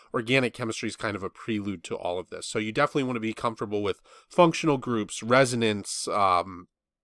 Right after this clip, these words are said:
aromaticity, things like that. And then there are still general chemistry concepts that are gonna layer into this. And you're gonna see one of the first ones that's going to come up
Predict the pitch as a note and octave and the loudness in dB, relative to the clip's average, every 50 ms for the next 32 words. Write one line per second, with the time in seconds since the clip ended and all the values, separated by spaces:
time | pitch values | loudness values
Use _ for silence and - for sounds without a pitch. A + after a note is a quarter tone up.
0 | _ _ - - - - A#2 B2+ B2 A#2 A2+ G#2+ - - - B2 - - A#2 G#2+ | _ _ -16 -12 -6 0 2 4 4 4 2 0 -2 -2 -6 -4 -4 -4 -4 -4
1 | G2+ F#2+ - - A2+ G#2+ G#2 - - G#2 F#2+ - - G#2+ G2 F#2+ G2 - - - | -6 -4 -4 -4 -4 -4 -4 -4 -4 -4 -4 -2 -2 0 0 0 0 -2 -10 -20
2 | - - - - - C3 C3+ C#3+ D3+ D#3 C#3+ C#3 - B2+ B2+ C3 B2+ - - C#3 | -20 -20 -8 -4 -2 2 2 4 4 6 4 4 6 6 6 6 6 4 -2 -2
3 | B2 A#2 G#2+ G2+ G#2+ G#2 G#2+ G#2+ G#2+ G#2 - - A#2 G#2+ G#2 G#2 - - A2+ G2+ | -2 -2 -2 -2 -2 -2 0 -2 -4 -4 -6 -10 -8 -8 -8 -8 -8 -8 -10 -10
4 | - - - G#2 G2+ G2 - - - G2 - - - A2 G2 G#2 G2 G#2 G2 G2 | -10 -8 -6 -4 -4 -4 -4 -4 -4 -4 -4 -4 -6 -4 -6 -4 -6 -4 -6 -4
5 | F#2 G2 F#2+ G2 F#2 F#2 - G2+ G2 G2 - G#2+ E2+ E2+ - - - - - _ | -2 -2 -2 -2 -2 -4 -6 -8 -10 -10 -10 -12 -10 -10 -12 -12 -12 -16 -16 _
6 | - - - _ _ - G#2+ A#2 A2+ A2 A#2+ B2 A#2 - C#3 A#2+ A2 A2+ A2+ A2 | -20 -20 -20 _ _ -6 -2 -2 0 0 0 0 0 0 0 2 2 2 2 2
7 | G#2 - - - A#2+ A2 - - A2+ G#2+ G#2 - - G#2+ - - - - - A2 | -2 -2 0 0 0 0 0 -2 -2 -2 -2 -4 -4 -6 -6 -6 -10 -8 -4 -4
8 | G2+ G2 F#2 E2 - - A#2 C#3 D#3+ D3 C3 - | -4 -4 -4 -6 -6 -2 2 4 4 4 4 2